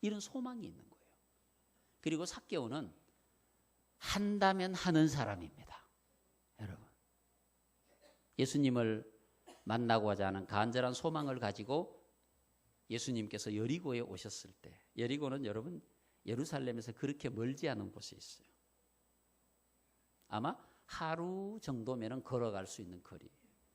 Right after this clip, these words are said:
그 예수님이 오셨어요. 예수님을 보기 위해서 갔는데,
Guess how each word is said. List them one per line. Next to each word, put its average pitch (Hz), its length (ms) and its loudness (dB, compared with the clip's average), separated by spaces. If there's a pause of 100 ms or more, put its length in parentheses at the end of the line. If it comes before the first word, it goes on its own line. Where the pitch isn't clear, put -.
(380)
그 175 140 4
예수님이 135 460 0
오셨어요. 98 520 -10 (680)
예수님을 196 380 -8
보기 180 320 -4
위해서 139 200 -2
갔는데, 139 560 -4